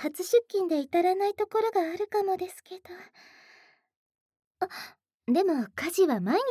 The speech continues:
日しているので大得意です。今日はやることリストをいただいて、それをすればいいって聞いてますけど。あ、これですね。確認させていただきます。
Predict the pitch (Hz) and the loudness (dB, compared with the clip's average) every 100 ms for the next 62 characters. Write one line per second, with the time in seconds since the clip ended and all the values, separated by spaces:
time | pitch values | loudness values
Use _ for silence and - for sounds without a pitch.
0 | 480 349 - 311 320 370 330 269 294 339 | -2 -4 -4 -4 0 2 2 -2 2 2
1 | 427 494 - 605 587 - 508 - - - | 4 2 2 2 2 0 -4 -4 -16 -20
2 | _ _ _ - 302 320 208 175 220 285 | _ _ _ -2 0 0 -2 -8 -6 -2
3 | 359 392 427 466 415 294 240 254 254 254 | 2 4 2 0 -2 -2 -2 -6 -6 -8
4 | - 262 - - _ _ - 359 415 480 | -12 -14 -14 -20 _ _ -2 0 2 0
5 | - 494 554 415 349 440 - - 427 - | 2 2 2 2 4 4 2 -2 -2 -2
6 | 320 339 349 370 403 - 427 427 370 349 | -6 -2 -2 -2 -4 -6 -8 -8 -8 -8
7 | 349 339 - - _ _ _ _ _ _ | -8 -12 -20 -20 _ _ _ _ _ _
8 | _ _ _ _ - - - _ _ _ | _ _ _ _ -18 -18 -20 _ _ _
9 | _ _ _ - 185 214 254 370 - 269 | _ _ _ -18 -14 -12 -2 -2 0 0
10 | 226 254 330 392 - - - _ _ _ | 0 -2 -4 -6 -10 -20 -20 _ _ _
11 | _ - 226 220 269 294 311 302 330 330 | _ -8 -6 -4 -4 -4 -4 -6 -4 -2
12 | 330 339 349 349 359 440 - | 0 0 0 -2 -4 -4 -4